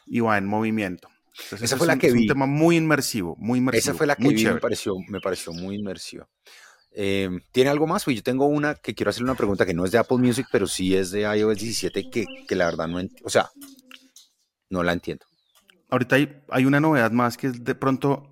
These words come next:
Speaker 1: la que más me interesa y la que, la que más me llama la atención es la cámara en Apple Music Sing. Cuando usted va a cantar una canción puede activar la cámara frontal del teléfono o del dispositivo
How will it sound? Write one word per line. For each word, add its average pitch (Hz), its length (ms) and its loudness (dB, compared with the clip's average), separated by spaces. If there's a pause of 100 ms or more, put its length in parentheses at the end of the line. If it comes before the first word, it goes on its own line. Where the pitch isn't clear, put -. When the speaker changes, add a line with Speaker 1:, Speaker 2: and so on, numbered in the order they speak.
(140)
Speaker 1:
la 135 160 -2
que 135 80 -4
más 107 220 0
me 120 80 0
interesa 113 400 -2
y - 20 -6
la 113 140 -8
que, - 160 -10
la 101 120 -12
que - 120 -18
más 95 160 -10
me 107 100 -8
llama 117 200 -4
la 120 80 -4
atención 113 340 -8
es 98 100 -6
la 110 180 -4
cámara 120 380 2
en 117 80 0
Apple 104 220 -2
Music 113 260 -8
Sing. 110 320 -4 (1300)
Cuando 127 180 -4
usted 135 140 -2
va 127 80 4
a 117 40 0
cantar 135 280 -2
una 143 120 0
canción 131 360 -2
puede 127 180 2
activar 123 360 0
la 101 100 -10
cámara 135 420 0
frontal 143 440 -2
del 117 140 -6
teléfono 127 580 -2
o 113 40 -2
del 104 100 -4
dispositivo 123 800 -8